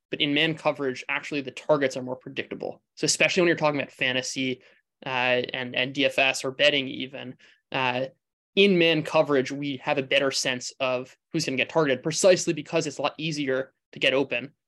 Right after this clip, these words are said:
uh, if you're a better, right, because of this talent disparity and for exactly the reasons you're, you're mentioning right now. It also matters more, uh, when you're open in, in man coverage versus zone.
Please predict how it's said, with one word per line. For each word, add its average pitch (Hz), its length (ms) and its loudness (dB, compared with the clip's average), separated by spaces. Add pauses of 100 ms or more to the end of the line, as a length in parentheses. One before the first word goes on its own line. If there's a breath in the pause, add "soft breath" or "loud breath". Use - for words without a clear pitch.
(260)
uh, 123 280 -2
if 135 200 -2
you're 131 140 -2
a 127 60 -4
better, 127 440 -6
right, 143 100 -4
because 139 240 -6
of 143 60 -4
this 123 140 -2
talent 131 320 -2
disparity 131 480 -4
and 135 100 -2
for 151 80 2
exactly 139 360 -2
the 135 100 -4
reasons - 340 -8
you're, - 300 -6
you're 151 80 -4
mentioning 131 400 -8
right - 200 -6
now. 127 220 -4
It - 100 -4
also 151 220 2
matters 131 420 -4
more, 131 380 -6 (360 soft breath)
uh, 123 140 -2
when 139 220 2
you're 131 200 2
open - 340 -4 (200)
in, 131 120 -4
in 135 160 -6
man 127 160 -6
coverage - 260 -12
versus - 300 -14
zone. - 180 -18